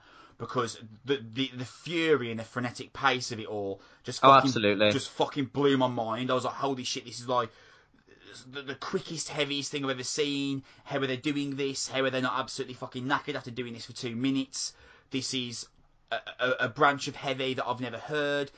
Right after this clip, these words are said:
Speaker 1: This isn't deathcore or metalcore. This is, like, um, mathcore, hardcore, uh, mixed together.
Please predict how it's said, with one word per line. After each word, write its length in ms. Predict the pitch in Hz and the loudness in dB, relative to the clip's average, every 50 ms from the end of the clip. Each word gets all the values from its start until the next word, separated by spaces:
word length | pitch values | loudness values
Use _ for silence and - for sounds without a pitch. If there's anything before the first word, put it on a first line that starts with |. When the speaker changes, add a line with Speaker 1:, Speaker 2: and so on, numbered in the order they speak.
| - - - | -20 -14 -8
Speaker 1:
This 160 | - 147 - 147 | -8 -6 -6 -6
isn't 320 | 135 139 135 127 117 - | -6 -6 -6 -8 -4 2
deathcore 560 | 170 160 151 - - - - - 170 175 170 156 | 2 2 2 0 -8 -12 -6 -4 -2 0 2 2
or 100 | 135 123 | 2 2
metalcore. 760 | 123 127 139 143 131 143 139 - - 151 143 139 139 135 135 - - - _ - | 2 0 0 0 0 -2 -4 -4 -2 0 4 4 4 2 0 -6 -20 -20 _ -8
This 240 | - 151 143 - 156 | -8 -6 -6 -6 -8
is, 220 | 156 143 127 131 | -8 -10 -8 -6
like, 380 | 143 135 131 131 131 127 127 - - - - - - - - - - - | -2 0 0 0 -2 -4 -8 -12 -20 -20 -20 -20 -20 -20 -20 -20 -16 -10
um, 640 | - - 110 107 110 113 107 107 90 123 123 131 151 | -8 -6 -4 -4 -4 -6 -6 -8 -8 -6 -4 0 2
mathcore, 640 | 156 143 - - - - - 151 156 147 143 143 127 | 2 2 0 -2 -14 -10 0 2 4 6 6 6 4
hardcore, 800 | - 139 139 135 135 135 131 - - - 143 139 131 131 120 113 | 4 6 8 8 8 8 6 4 0 2 4 4 4 4 2 2
uh, 160 | 127 123 127 | 2 2 2
mixed 320 | 127 127 135 131 - - - | 2 -2 -6 -8 -8 -8 -8
together. 360 | 131 117 117 147 139 135 131 | -8 -4 -2 0 0 2 4